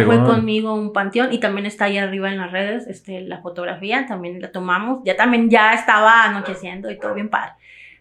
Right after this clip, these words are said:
Speaker 1: porque a mí me encanta. Entonces, <laughs> fuimos ahí con ella y, pues, ya de ahí nos quedamos y te digo, ahora tuvimos la oportunidad de trabajar con ella en los tres videos que van a estar saliendo.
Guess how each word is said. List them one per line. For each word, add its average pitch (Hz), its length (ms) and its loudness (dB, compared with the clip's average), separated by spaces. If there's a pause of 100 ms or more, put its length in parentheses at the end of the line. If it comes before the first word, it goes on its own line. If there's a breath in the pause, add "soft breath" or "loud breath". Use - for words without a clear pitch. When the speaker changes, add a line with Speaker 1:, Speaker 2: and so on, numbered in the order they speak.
Speaker 1:
porque 214 240 -2
a 190 160 4
mí 233 60 2
me 294 80 0
encanta. 196 440 0 (260)
Entonces, 202 440 2
<laughs> - 840 2
fuimos 269 300 8
ahí 254 200 4
con 277 160 6
ella 320 300 6
y, 254 140 8
pues, 226 220 2
ya 214 120 6
de 233 60 6
ahí 302 240 2
nos 320 160 0
quedamos 254 520 2
y 208 240 -4
te 190 80 -2
digo, 185 140 -2
ahora 202 180 2
tuvimos 196 360 -4
la 208 80 0
oportunidad 190 500 -8
de 185 60 -8
trabajar 202 400 -2
con 196 180 -6
ella 202 320 -2
en 202 120 -4
los 196 200 -10
tres 196 260 -4
videos 247 460 -4
que 190 420 -6
van 180 120 -4
a - 20 -6
estar 196 200 -8
saliendo. 202 420 -10